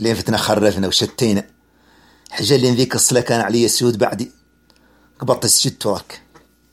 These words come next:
شنو الهدف؟ الهدف كج الشيطان. يح-، نستشعر هاي القضية، هدف إغاظة الشيطان، هدف إن الشيطان هاي، هاي ال-، هذا الركن المهم في الصلاة، السجود،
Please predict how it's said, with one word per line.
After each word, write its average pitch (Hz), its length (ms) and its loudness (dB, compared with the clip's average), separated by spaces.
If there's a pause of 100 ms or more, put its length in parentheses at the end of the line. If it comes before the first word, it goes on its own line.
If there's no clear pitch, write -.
(340)
شنو - 260 0
الهدف؟ - 480 -4 (280)
الهدف 113 540 -2 (400)
كج 131 260 2
الشيطان. 85 400 -2 (1600)
يح-، - 240 -2 (760)
نستشعر - 500 2
هاي 101 100 -2
القضية، - 380 -10 (840)
هدف 139 400 0
إغاظة 117 380 2
الشيطان، - 400 -6 (1120)
هدف 131 260 2
إن 131 60 2
الشيطان 123 400 2
هاي، 139 280 0
هاي 143 180 0
ال-، 123 500 -8
هذا 139 180 0
الركن 135 320 -2
المهم 120 360 2
في 143 60 0
الصلاة، - 340 0
السجود، 151 480 0